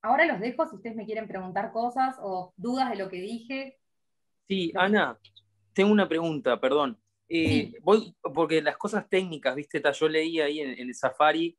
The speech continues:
Speaker 2: este, y en, en internet, este, ¿tengo que pasar por una vede-, por la veeduría de humanidades o de la emad, sí o sí, para pedir como la clave para ingresarme?
Speaker 1: No, a ver, yo, va, hablemos de los ingresos, que es como
Speaker 2: Perdón.
Speaker 1: una,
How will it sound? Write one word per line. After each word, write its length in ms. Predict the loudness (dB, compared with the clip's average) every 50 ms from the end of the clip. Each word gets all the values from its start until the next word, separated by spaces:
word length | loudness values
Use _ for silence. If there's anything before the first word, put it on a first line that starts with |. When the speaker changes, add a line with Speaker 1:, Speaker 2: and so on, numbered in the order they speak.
| _ _ _
Speaker 2:
este, 840 | _ -4 -4 -4 -6 _ 0 2 4 4 4 2 2 -2 -6 -8 -10 -12 -14 -14 -14 -16 -18 -18 -18 _
y 760 | -4 0 4 6 8 8 8 8 8 8 8 6 6 6 4
en, 140 | 4 2 2 2
en 140 | 4 4 6
internet, 500 | 6 6 6 4 4 4 2 2 0 2 _
este, 460 | 2 2 2 4 2 2 2 2 -2 _ _ _ _ _ _ _ _
¿tengo 220 | 4 6 6 6 6
que 120 | 4 2
pasar 340 | 2 2 2 2 -2 -2 0
por 140 | -2 -2 0
una 180 | 0 0 0
vede-, 360 | 2 2 0 0 -2 -4 -6 -4
por 120 | 0 2 4
la 100 | 4 4
veeduría 320 | 4 2 0 0 0 0
de 100 | 0 -2
humanidades 680 | -2 -4 -4 -4 -2 0 2 4 4 2 0 -2 -6 -4
o 100 | 0 0
de 100 | 0 0
la 100 | 0 -2
emad, 420 | -4 -2 0 0 0 0 0 -2 -6
sí 240 | -8 -10 -6 -4 -4
o 80 | -4
sí, 240 | -4 -6 -6 -6 -4
para 320 | 0 2 2 2 2 2
pedir 320 | 2 2 2 2 -2 -6 -6
como 240 | -6 -4 -2 0 0
la 180 | 0 0 -2
clave 540 | -2 0 2 4 4 4 2 0 -4 -8 -12 -14 _
para 200 | -4 -2 -2 -2
ingresarme? 920 | -6 -6 -6 -6 -6 -8 -2 0 2 2 2 0 -4 -8 -10 -10 -12 -16 _ _ _ _ _ _ _ _ _ _ _ _ _ _
Speaker 1:
No, 300 | -4 -2 -2 -4 -10 -16 _ _
a 320 | 2 2 2 2 0 -4
ver, 100 | -10 -14
yo, 60 | -8 -2 0
va, 140 | 2 2 2
hablemos 300 | 2 2 2 2 2 4
de 80 | 4
los 180 | 2 2 0 0
ingresos, 560 | -2 -2 -2 -2 -4 -6 -8 -12 -14 -14 -8
que 80 | -6 0
es 60 | 2
como 220 | 4 4 6 6
Speaker 2:
Perdón. 200 | 6 6 4 2
Speaker 1:
una, 160 | 0 0 -2